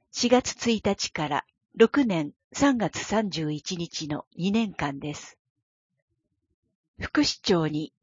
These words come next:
荒島久俊。主な経歴。昭和五十六年四月に東久留米市入庁。その後、教育委員会教育部総務課、学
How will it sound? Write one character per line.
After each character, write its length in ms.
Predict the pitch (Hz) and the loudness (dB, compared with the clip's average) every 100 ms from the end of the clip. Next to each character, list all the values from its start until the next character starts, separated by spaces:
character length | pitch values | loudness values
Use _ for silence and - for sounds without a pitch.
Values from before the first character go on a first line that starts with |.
| - | -2
荒 240 | 185 254 | 0 0
島 320 | - 254 226 | 0 0 0
久 320 | 220 - - | -2 -4 -4
俊。 400 | 180 151 - - - _ _ _ _ _ _ _ _ - | -4 -4 -6 -8 -12 _ _ _ _ _ _ _ _ 2
主 260 | 269 254 | 4 4
な 160 | 190 139 | 0 -2
経 300 | - 165 165 | -2 0 0
歴。 360 | 151 - 151 - _ _ _ _ _ _ _ _ | -2 -6 -12 -16 _ _ _ _ _ _ _ _
昭 280 | - 269 277 | 4 8 8
和 160 | 262 254 | 6 6
五 140 | 226 | 6
十 300 | 226 226 220 | 6 4 4
六 240 | 208 - | 4 0
年 240 | 160 143 135 | 0 -2 -2
四 200 | - 175 | -4 -2
月 280 | 175 - 170 | -2 -4 -6
に 220 | 147 - - _ _ - | -6 -10 -20 _ _ -4
東 360 | 226 277 - | 2 2 2
久 180 | - 240 | 0 2
留 40 | 226 | 2
米 100 | 226 | 0
市 240 | - 156 | -2 -4
入 220 | 151 160 | -2 -2
庁。 400 | - 156 147 143 - _ _ _ _ _ | -2 -2 -2 -4 -8 _ _ _ _ _
そ 180 | - 240 | 2 4
の 140 | 240 226 | 4 6
後、 260 | 214 - - - - - | 4 4 -4 -20 -18 4
教 280 | 269 269 | 8 8
育 280 | 262 - 240 | 6 4 4
委 220 | 240 233 | 4 4
員 80 | 214 | 0
会 360 | 185 - 151 156 | -4 -4 -4 -4
教 320 | - 214 202 | 0 2 4
育 280 | 196 - 185 | 2 0 -2
部 200 | 156 - _ - | 0 -6 _ -6
総 300 | - 196 190 | 2 2 2
務 160 | 214 | -2
課、 280 | - 160 127 - - _ _ - | -4 -6 -6 -8 -20 _ _ 2
学 180 | 226 | 2